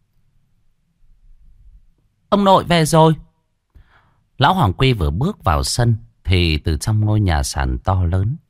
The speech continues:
âm thanh của một thằng bé trai vọng ra. Kế đó là một đứa bé tầm mười tuổi cũng chạy ra.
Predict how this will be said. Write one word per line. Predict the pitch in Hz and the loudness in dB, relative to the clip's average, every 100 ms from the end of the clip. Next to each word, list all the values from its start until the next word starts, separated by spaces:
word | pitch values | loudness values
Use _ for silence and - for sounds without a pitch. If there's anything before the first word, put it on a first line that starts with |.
| _ _ _ - - | _ _ _ -14 0
âm | 151 | 0
thanh | 139 139 | 2 -2
của | 131 | -2
một | 69 69 | -4 -4
thằng | - 73 | -4 -4
bé | 76 131 | -2 -4
trai | - 107 95 | -4 -6 -4
vọng | 85 - | -6 -4
ra. | - 101 98 _ _ _ _ _ _ - | -6 -6 -6 _ _ _ _ _ _ -2
Kế | 120 | 0
đó | 120 104 160 - _ _ _ - | 0 -6 -10 -16 _ _ _ 0
là | 110 90 | 2 2
một | 92 | 0
đứa | 80 | -2
bé | 113 120 156 | -4 -4 -2
tầm | 113 87 | 0 0
mười | 76 73 | 0 -2
tuổi | 73 67 - | -2 -6 -8
cũng | - 123 | -8 -4
chạy | 117 - | -4 -4
ra. | - 85 80 | -6 -8 -10